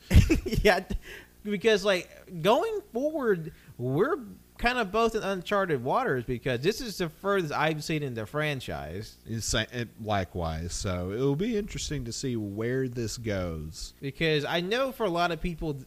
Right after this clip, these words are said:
Speaker 1: uh, the consensus is Fast Five is kind of the peak, and then, like, six and seven are, are pretty solid, and there's definitely some waffling people who have opinions about eight. But, but usually, usually the next,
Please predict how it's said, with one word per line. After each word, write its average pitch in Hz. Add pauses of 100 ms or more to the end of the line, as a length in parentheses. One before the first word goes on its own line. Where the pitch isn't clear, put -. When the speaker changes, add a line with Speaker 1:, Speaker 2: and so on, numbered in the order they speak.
(220)
Speaker 1:
uh, 123 (340)
the 240
consensus 294
is 165 (100)
Fast 240
Five 170
is 131
kind 156
of 127
the 110
peak, 117 (260)
and 160
then, 160
like, 151
six -
and 175
seven 156
are, 131 (240)
are 151 (260)
pretty 349
solid, 131 (240)
and 147
there's 156
definitely 175
some 131
waffling 131
people 123
who 127
have 113
opinions 113
about 92
eight. 90 (500)
But, 151
but 180
usually, 196
usually 220
the 151
next, -